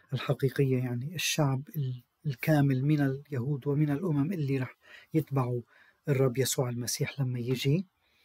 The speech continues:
كيف بنعرف إنه عم بيشير إلى إسرائيل العرقي؟ وعم بيضل الله رح يتعامل معهم، ولأنه في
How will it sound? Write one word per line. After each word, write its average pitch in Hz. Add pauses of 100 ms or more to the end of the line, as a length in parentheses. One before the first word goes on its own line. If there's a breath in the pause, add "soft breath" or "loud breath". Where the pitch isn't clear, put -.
(220 soft breath)
كيف 156
بنعرف 147
إنه 139 (360)
عم 135
بيشير 139
إلى 127 (580 soft breath)
إسرائيل 147
العرقي؟ 147 (800 soft breath)
وعم 123
بيضل 160
الله 147
رح 135
يتعامل 135
معهم، 139
ولأنه 135
في 127